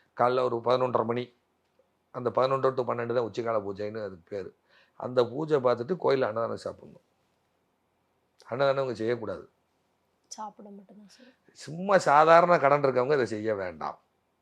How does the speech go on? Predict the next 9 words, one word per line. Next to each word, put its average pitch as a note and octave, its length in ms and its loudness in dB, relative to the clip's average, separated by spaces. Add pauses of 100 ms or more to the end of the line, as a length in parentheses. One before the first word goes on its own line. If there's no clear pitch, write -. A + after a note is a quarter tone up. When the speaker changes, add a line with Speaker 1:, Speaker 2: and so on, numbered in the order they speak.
(340)
Speaker 1:
பெரிய C#3+ 380 -2
லெவல்ல C#3+ 520 6
தரித்திரியம், G#2 720 -6
பெரிய C3+ 280 -4
லெவல்ல B2 400 -2
தரித்திரியம். F#2+ 640 -10 (540)
சீலை F#3+ 460 -4
பேன்னு D3 340 -2
கேள்விப்பட்டிருக்கீங்களா? A#2 840 -6